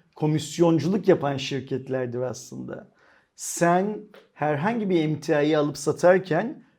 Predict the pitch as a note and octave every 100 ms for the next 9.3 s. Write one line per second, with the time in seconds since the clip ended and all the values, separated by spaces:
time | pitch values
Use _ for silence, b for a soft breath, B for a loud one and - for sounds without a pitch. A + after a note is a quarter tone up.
0 | b - E3 F#3 E3+ E3+ F3 E3+ F#3+ G#3
1 | F3 - C3 C3 C3 A#2 B2 A#2+ B2+ -
2 | - B2+ B2+ b b b b - D3 E3+
3 | D3 B2 G3+ D#3 - C#3 C#3+ F3+ F#3 C#3+
4 | C#3 C#3 C#3 C#3 C3 - B2 A#2 - b
5 | b b C#3+ D#3 D3+ D3 E3 D#3+ D#3 D#3+
6 | D#3 C#3+ C#3+ D3+ D3+ D3 C#3+ B2+ - C3+
7 | - D3 F#3 A3+ - b b - D3 C3+
8 | D3 D#3 C#3+ C#3 D#3+ C3+ C3 C#3+ D3 C3
9 | B2+ A#2+ A2+